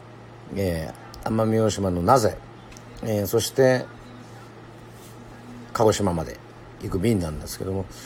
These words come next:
まあ、船ですけども、えー、なんとこれが、ちょっとチェックしてなかったんですけども、なんかその、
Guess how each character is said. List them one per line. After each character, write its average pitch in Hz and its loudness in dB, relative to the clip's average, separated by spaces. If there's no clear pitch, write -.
ま 85 -8
あ、 - -8
船 98 2
で 73 -6
す - -8
け 101 0
ど 98 0
も、 131 4
え 87 0
ー、 113 -2
な 185 8
ん 190 4
と 127 2
こ 117 6
れ 113 10
が、 92 4
ち - -4
ょ - -4
っ - -4
と 113 0
チ - 4
ェ - 8
ッ - -14
ク 196 2
し - 2
て 117 2
な 104 4
か 87 4
っ 87 -2
た 87 -4
ん 82 -4
で 73 -8
す - -10
け 87 -4
ど 80 -4
も、 82 -6
な 120 0
ん 101 -4
か - -2
そ 104 -2
の、 92 0